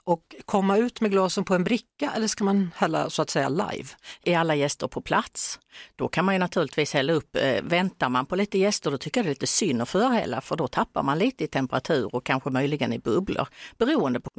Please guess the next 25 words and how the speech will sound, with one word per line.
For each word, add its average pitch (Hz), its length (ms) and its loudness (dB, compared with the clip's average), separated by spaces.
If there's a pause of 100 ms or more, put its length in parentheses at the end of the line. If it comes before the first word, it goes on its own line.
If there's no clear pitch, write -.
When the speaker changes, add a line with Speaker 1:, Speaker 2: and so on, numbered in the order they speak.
Speaker 2:
kvaliteten - 500 -4
på 220 200 0
det 147 80 -4
mousserande - 480 -2
vinet. - 320 -6 (220)
Speaker 1:
Vi 214 160 2
ska 123 300 0
kolla 247 260 0
lite 320 200 -4
grann 151 300 0
då 127 140 2
på - 260 -2
bubbel 156 460 0
och - 340 -6
buffé 147 580 0
eller 139 180 0
välkomstdrinkar, 139 920 0
och 208 100 2
du 202 60 4
har 214 200 6
just 208 300 0
tagit 202 220 0
med 262 260 0
då 180 140 0
en 151 300 0